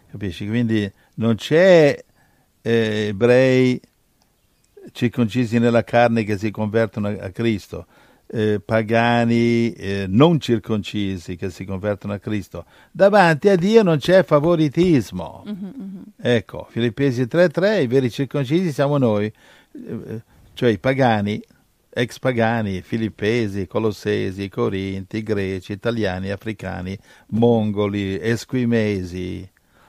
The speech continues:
Speaker 1: quelli che abitano vicino ai pinguini, sono tutti uguali. Quello che dà differenza, la superiorità davanti a Dio, le corone più grandi, la sposa di Cristo,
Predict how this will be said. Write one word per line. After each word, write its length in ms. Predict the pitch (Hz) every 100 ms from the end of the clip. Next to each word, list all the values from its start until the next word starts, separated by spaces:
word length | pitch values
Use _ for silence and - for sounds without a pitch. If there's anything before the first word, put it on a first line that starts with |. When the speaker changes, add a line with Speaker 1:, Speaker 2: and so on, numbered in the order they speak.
| _
Speaker 1:
quelli 260 | - 123 120
che 140 | -
abitano 340 | 120 120 117 113
vicino 320 | 107 - 113
ai 80 | 107
pinguini, 800 | 113 104 107 104 95 92 90 95 _ _ _
sono 300 | - 131 117
tutti 380 | - 180 - 175
uguali. 760 | 175 135 135 156 151 123 110 98 - _ _
Quello 280 | - 170 170
che 160 | 151
dà 140 | 135 151
differenza, 1160 | 143 127 143 139 135 107 90 92 85 87 101 - _ _ _
la 180 | - 127
superiorità 920 | 127 131 - 127 127 127 117 - 139
davanti 480 | 139 117 117 120 113
a 60 | 110
Dio, 580 | 110 101 85 78 82 - _ _ _ -
le 180 | 120
corone 520 | 117 120 120 131 135 120
più 180 | 127
grandi, 720 | 113 123 120 101 87 87 87 98 _ _ _
la 180 | 113 120
sposa 480 | 107 - 127 131 135
di 160 | 120 123
Cristo, 800 | 127 123 104 - - 87 92